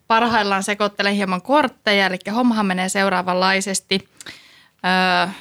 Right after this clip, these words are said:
turbaani kyllä itseltäni puuttuu tällä kertaa, mutta uskon, että pystytään saamaan tuloksia aikaan ilman sitäkin. Mutta tärkeää tässä siis on se, että, että tämä, tämä henkilö, kenenkä, kenenkä tulevaisuutta,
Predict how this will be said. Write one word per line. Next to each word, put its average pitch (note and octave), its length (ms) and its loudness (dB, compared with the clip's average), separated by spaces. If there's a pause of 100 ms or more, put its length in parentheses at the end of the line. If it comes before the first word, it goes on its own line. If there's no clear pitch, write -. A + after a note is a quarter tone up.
turbaani G3 420 0
kyllä F#3+ 160 -8
itseltäni G3+ 420 -8
puuttuu B3 460 -6
tällä A3 200 -2
kertaa, F#3+ 320 -4
mutta F#3+ 180 -10
uskon, - 320 -12
että E4+ 140 -8
pystytään A3 400 -4
saamaan F#3 320 -2
tuloksia F#3 460 -4
aikaan E3 320 -2
ilman F3 340 -8
sitäkin. - 720 -10 (800)
Mutta A3+ 160 -2
tärkeää D4 340 0
tässä A3+ 380 -4
siis G3+ 200 -4
on G3 160 -6
se, A#3 200 0
että, G3 360 -6 (400)
että F#3 520 -4 (180)
tämä, G3 300 0 (420)
tämä G#3 260 -4
henkilö, A#3+ 380 0
kenenkä, F#3+ 480 0 (580)
kenenkä G3+ 300 -4
tulevaisuutta, A#3+ 1120 0